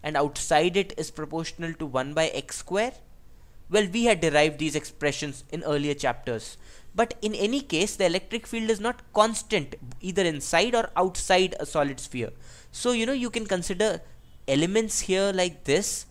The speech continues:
and, you know, f-, the elemental area will be four pi x square, and the elemental thickness will be dx. So basically, you will say that the net electric energy stored in the electric field of a solid sphere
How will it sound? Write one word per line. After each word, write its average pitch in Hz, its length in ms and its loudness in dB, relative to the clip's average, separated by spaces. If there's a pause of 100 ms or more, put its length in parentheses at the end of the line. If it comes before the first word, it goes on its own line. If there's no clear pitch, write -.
(400)
and, 160 160 -8
you 190 60 2
know, 233 80 0
f-, - 240 -12 (340)
the - 140 -2
elemental 185 480 0
area 208 380 4
will 165 140 -2
be 151 120 -2
four 156 240 -2
pi 180 240 2
x - 280 -6
square, 190 360 2 (320)
and 143 120 -6
the 160 80 4
elemental 190 440 2
thickness 208 520 -2
will 127 140 -4
be 127 140 -2
dx. 175 540 0 (200)
So - 160 -2
basically, 165 760 2 (260)
you 165 120 -2
will 226 160 6
say 175 320 2
that 196 240 0
the 196 60 2
net 180 380 2 (200)
electric 190 560 0
energy 170 520 2
stored 220 420 6
in 208 200 0
the 214 160 4
electric 190 460 -2
field 233 260 -2
of 220 120 2
a 214 40 -2
solid 196 400 2
sphere 214 380 2